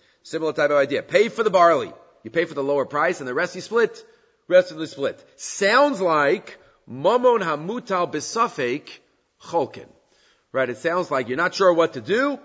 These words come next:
so you pay half. Which is interesting. We just had a whole discussion before. Do we pass on like Rabbi Shimon? Do we pass in Mamon Hamutal Besafek Cholkin? Generally not. This must be a unique type of case, because there is a machlokas, remember, in Baba Kama. Baba Kama, the beginning of the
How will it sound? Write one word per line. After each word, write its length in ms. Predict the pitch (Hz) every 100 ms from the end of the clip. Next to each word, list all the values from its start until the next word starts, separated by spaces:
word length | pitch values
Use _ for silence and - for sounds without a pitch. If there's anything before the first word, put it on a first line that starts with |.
| _ _ _ _ _
so 160 | 180 180
you 180 | 220
pay 240 | - 185 165
half. 240 | 165 113 - - - -
Which 140 | 185
is 120 | 185
interesting. 340 | 214 214 165 143
We 80 | 143
just 140 | 170
had 100 | 156
a 40 | 151
whole 80 |
discussion 420 | 156 147 165 143 151
before. 240 | 151 147
Do 60 | 135
we 80 |
pass 160 | 156 156
on 80 | 151
like 100 | 127
Rabbi 140 | 113
Shimon? 420 | - 214 143 127 - _ _ - -
Do 80 | 127
we 140 | 143
pass 360 | 139 143 165 165
in 80 | 139
Mamon 200 | 156 156
Hamutal 260 | 143 151
Besafek 360 | 127 127 143 139
Cholkin? 440 | 127 123 180 196 - _
Generally 480 | - 156 165 165 139
not. 480 | 143 180 87 - - _ -
This 140 | 131
must 200 | 139 -
be 100 | 139
a 20 |
unique 300 | 113 127 151
type 160 | 156 131
of 120 | 117
case, 360 | 196 131 - - -
because 240 | 117 135 123
there 100 | 151
is 120 | 151
a 20 |
machlokas, 460 | 135 143 170 147 123
remember, 300 | 135 143 135
in 60 |
Baba 200 | 127 117
Kama. 300 | 180 180 101 - - _ _ -
Baba 160 | 110
Kama, 460 | 117 160 165 135 139 - -
the 80 | -
beginning 460 | 117 110 156 151 139
of 180 | 139 113
the 500 | 139 135 131 131